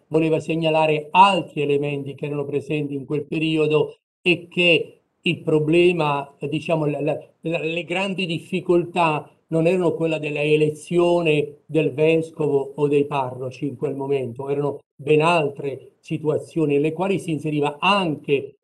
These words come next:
questo tipo di conflittualità. Questo è un po' il tema. Eh, se è mi-, meglio quel tempo questo o quello dell'Ottocento, oddio, quello dell'Ottocento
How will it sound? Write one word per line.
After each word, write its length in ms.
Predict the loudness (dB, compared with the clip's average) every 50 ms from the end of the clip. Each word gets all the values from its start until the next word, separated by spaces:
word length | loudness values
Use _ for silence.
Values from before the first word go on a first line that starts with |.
| _ _
questo 320 | -4 -4 -4 0 -2 -4
tipo 320 | -2 -2 -4 -4 -4 -6 -6
di 160 | -6 -6 -6
conflittualità. 1120 | -2 -2 -2 -2 -2 -4 -6 -8 -6 -6 -6 -6 -4 -4 -8 -6 -4 -4 -4 -4 -6 -14 _ _ _ _ _ 2
Questo 320 | 4 4 4 2 0 -4
è 20 |
un 120 | -6 -6 0
po' 140 | 0 0 0
il 160 | 0 -4 -6
tema. 440 | -4 -2 0 0 0 -2 -4 -8 -10 -14 _ _ _ _ _ _ _ _ _ _ -4
Eh, 1200 | 0 0 2 2 2 0 0 -2 -4 -6 -6 -6 -6 -6 -6 -8 -8 -10 -10 -10 -10 -10 -12 -14 -18 _ _ _ _ _ _
se 200 | _ -10 -4 -2
è 160 | 0 2 2
mi-, 380 | 0 0 0 -2 -2 -2 -2 -2
meglio 440 | -2 0 0 0 0 2 0 -2 0
quel 280 | 2 2 0 0 -2
tempo 560 | -2 -2 0 0 0 -2 -4 -2 -2 -2 -2 0
questo 880 | -2 -2 0 2 0 0 -2 -8 0 4 6 6 6 6 2 -2 _ 8
o 200 | 8 8 8 8
quello 220 | 4 2 2 4
dell'Ottocento, 1000 | 2 2 2 2 2 0 2 0 -2 0 2 2 2 2 2 0 -4 -8 -10 -10 -10
oddio, 200 | -10 -8 -6 -4
quello 160 | -2 0 0
dell'Ottocento 840 | 2 2 0 -2 -4 -8 -4 -2 0 0 0 -2 -4 -6 -6 -8